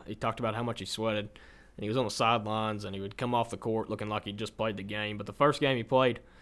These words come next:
they were down eight or ten so, or so, and, uh, going into the fourth, and he was just, like, sitting down, biting his nails, you know, really just praying for a win. And Michael comes up to him. He's like, "Hey, coach, take a drink of water. We're not gonna, I'm not gonna let you lose this game."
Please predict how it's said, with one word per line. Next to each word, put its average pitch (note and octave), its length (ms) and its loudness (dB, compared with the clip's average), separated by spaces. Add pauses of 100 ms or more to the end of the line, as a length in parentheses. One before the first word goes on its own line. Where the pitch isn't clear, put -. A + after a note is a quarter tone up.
(280)
they A2 120 2
were G#2 80 0
down A2 400 2 (220)
eight A#2+ 200 6
or G#2+ 80 0
ten A#2 400 0
so, A#2 340 2
or G#2+ 100 -4
so, A#2+ 440 2
and, G#2+ 340 0
uh, G#2 280 -2 (760)
going C3+ 220 6
into C#3 140 4
the B2 40 -2
fourth, G#2+ 460 -2 (500)
and G#2 160 -4
he B2+ 100 4
was A2+ 120 2
just, A2 160 -2
like, F#2+ 120 0 (400)
sitting C#3+ 360 6
down, B2 240 2
biting B2+ 240 8
his A#2+ 140 -2
nails, A2+ 580 0
you G#2 100 -4
know, G#2 80 -4
really A#2+ 280 4
just A2 200 -4
praying A#2+ 300 4
for A2 120 -2
a A2+ 40 0
win. A2+ 320 0
And G#2 80 -4
Michael A#2+ 260 6
comes A2 220 -2
up A2 160 0
to A2+ 80 -2
him. G#2+ 160 -2
He's A2 100 -2
like, G#2+ 200 -2 (280)
"Hey, B2 100 4
coach, - 360 2
take B2 120 4
a A#2+ 60 4
drink A2 180 0
of G#2+ 60 0
water. G#2 340 0
We're G#2+ 100 -2
not G#2 120 -4
gonna, G2+ 180 -6
I'm A#2 120 -2
not G#2+ 80 0
gonna G#2+ 100 -2
let G#2 140 -4
you G2+ 40 -4
lose G#2+ 200 -6
this - 100 -12
game." G#2 300 -8